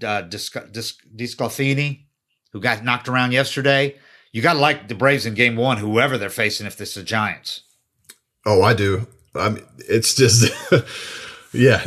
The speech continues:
Speaker 2: I mean, if you could get that first game, jump
Speaker 1: Yeah.
Speaker 2: out ahead, game one, that sets the tone for the series. So missing Webb would be nice. I don't know who. I mean,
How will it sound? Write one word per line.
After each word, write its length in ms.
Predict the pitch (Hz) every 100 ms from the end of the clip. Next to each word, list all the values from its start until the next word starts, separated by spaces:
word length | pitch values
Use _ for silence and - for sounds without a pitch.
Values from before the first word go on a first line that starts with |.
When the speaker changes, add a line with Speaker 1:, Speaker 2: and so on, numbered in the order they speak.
| -
Speaker 2:
I 60 |
mean, 120 | 127 127
if 120 | 123
you 80 | 147
could 140 | 147
get 160 | 143 139
that 200 | 120 -
first 280 | 123 117 110
game, 460 | 120 117 117 120 -
jump 240 | 120 117
Speaker 1:
Yeah. 100 | 127
Speaker 2:
out 60 | 110
ahead, 320 | 110 113 101
game 300 | 110 110 107
one, 480 | 101 104 104 101 104 - - _ _ -
that 280 | 120 120 -
sets 340 | - 120 113
the 120 | 110
tone 320 | 101 113 104
for 120 | 101 104
the 80 |
series. 480 | 95 - 113 98 95
So 100 | 104
missing 440 | 101 120 120 117 101
Webb 280 | 110 123
would 140 | 120 113
be 120 | 117
nice. 420 | 107 113 117 113
I 80 | 107
don't 120 | 117 110
know 100 | 95
who. 400 | 123 123 110 95 - _ -
I 60 |
mean, 300 | 107 104 95